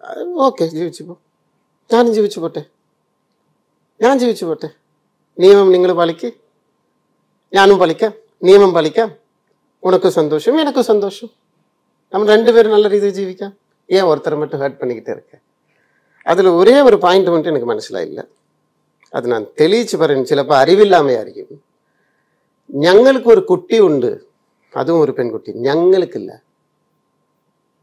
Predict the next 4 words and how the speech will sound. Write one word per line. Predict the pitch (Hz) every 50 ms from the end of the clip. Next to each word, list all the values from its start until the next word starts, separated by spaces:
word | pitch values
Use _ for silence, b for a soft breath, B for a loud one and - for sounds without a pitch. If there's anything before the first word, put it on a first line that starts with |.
| _ _ _ _ _ _ _ _ _ _ _ _ _ _ _ _ _ _ _ _ _ _ _ _ _ -
അവന്തിക | 117 117 127 156 165 165 - 185 185 185 175 170 - -
പാപ്പു | 151 151 147 - 156 143 127
ബേബിങ്കിറതു | 139 139 135 131 139 131 127 120 117 117 117 135 190 262 302 302 _ _ _ _ _ _ _ _ _ _ -
എനിക്കും | 127 135 151 165 165 - 226 226